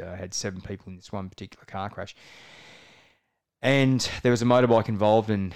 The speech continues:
one of the guys, I'm sitting there talking with him, and, and, uh, you know, and I'm sort of saying to him, "Yeah, it'll be all right, mate. Look, we've just got the second van coming now. When that comes, we'll get you." And he look, he's look, looked up at me and he sort of said, uh, "It's all right, mate. I, I realise it just, this is it for me."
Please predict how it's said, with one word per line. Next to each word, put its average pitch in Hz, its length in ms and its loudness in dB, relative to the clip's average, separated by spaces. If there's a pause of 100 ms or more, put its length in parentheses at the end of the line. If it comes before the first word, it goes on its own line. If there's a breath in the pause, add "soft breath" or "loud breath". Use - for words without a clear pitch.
(120)
one 98 380 -6
of 98 60 -4
the 90 80 -8
guys, 90 280 -4
I'm 90 100 -14
sitting 104 200 -10
there 87 120 -10
talking 95 320 -8
with 92 100 -8
him, 90 140 -8
and, 90 240 -12 (140)
and, 90 420 -12
uh, 90 240 -10 (500)
you 104 80 -14
know, 92 160 -8
and - 380 -14
I'm 92 140 -10
sort - 120 -14
of 92 80 -10
saying 95 220 -6
to 92 60 -8
him, 98 60 -4
"Yeah, 107 120 2
it'll 110 180 0
be 117 140 4
all 107 60 4
right, 107 180 4
mate. 107 200 0
Look, 104 180 -6
we've 98 120 -8
just 101 180 -10
got 101 100 -10
the 104 60 -12
second 101 320 -6
van 101 220 -4
coming 98 320 -6
now. 104 180 -2
When 101 120 -4
that 92 140 -8
comes, 98 300 -8
we'll 101 100 -10
get 98 160 -10
you." - 20 -12
And 101 80 -6
he 98 100 -6
look, 107 180 -8
he's 104 200 -8
look, 143 200 -4
looked 127 240 -6
up 117 160 0
at 98 60 -10
me 95 120 -6
and 98 60 -6
he 98 60 -8
sort 104 200 -8
of 98 60 -10
said, 98 280 -8 (100)
uh, 98 280 -4 (360)
"It's - 200 -10
all 110 80 2
right, 95 140 -2
mate. 95 240 -4
I, 92 60 -8 (260)
I 104 40 -4
realise 92 500 -6
it 95 140 -18
just, - 240 -14
this 95 140 -16
is 92 120 -12
it 92 100 -12
for - 120 -16
me." 95 200 -10